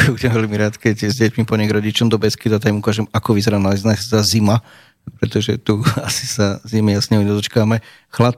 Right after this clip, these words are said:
to oni poznajú, moje deti veľmi dobre vedia, čo je to chlad, lebo od troch rokov som ich v úvodzovkách týral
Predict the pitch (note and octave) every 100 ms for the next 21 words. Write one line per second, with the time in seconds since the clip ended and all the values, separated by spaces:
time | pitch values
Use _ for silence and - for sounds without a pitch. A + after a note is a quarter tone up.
0 | - B2 A#2 A2+ A2+ A2+ F#2+ G2 G2+ G2+
1 | G#2 G#2 G#2 G2 F#2 G2+ G2 - G2 G2
2 | - G#2+ G#2+ G2+ G2 G#2+ A2 G#2+ G#2 -
3 | G#2+ G#2 A2 G#2 A2 A2+ G#2 - G#2+ G#2